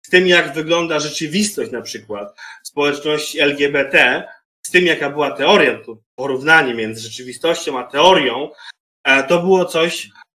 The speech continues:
co w pewnym sensie otworzyło mi oczy na temat tego, że materializm albo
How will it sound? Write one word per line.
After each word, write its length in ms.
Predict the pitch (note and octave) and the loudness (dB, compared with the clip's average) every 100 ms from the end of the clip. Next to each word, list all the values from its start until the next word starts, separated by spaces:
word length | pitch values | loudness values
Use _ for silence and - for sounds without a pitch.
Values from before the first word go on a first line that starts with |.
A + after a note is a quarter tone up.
| - | 0
co 240 | D#3 D3 | 4 4
w 80 | C#3 | 4
pewnym 280 | F3 G3 F#3 | 0 0 0
sensie 300 | E3 D#3+ E3 | 0 0 -4
otworzyło 460 | - D3+ D3 E3 | -4 -4 0 0
mi 120 | D3+ D3 | 0 -2
oczy 280 | D#3+ - | -2 -4
na 100 | D#3 | -6
temat 340 | C3+ D3 D3 - | -4 -4 -4 -4
tego, 260 | D3+ D#3+ | -2 0
że 360 | C#3+ D3 D3 - - _ _ _ - | 2 2 2 -2 -16 _ _ _ -6
materializm 760 | C3+ C#3 C3 D#3 E3 D#3+ C#3+ | -4 -2 4 6 6 2 -4
albo 480 | C#3+ C3+ C3+ C3+ C3+ | -4 -2 -2 -4 -6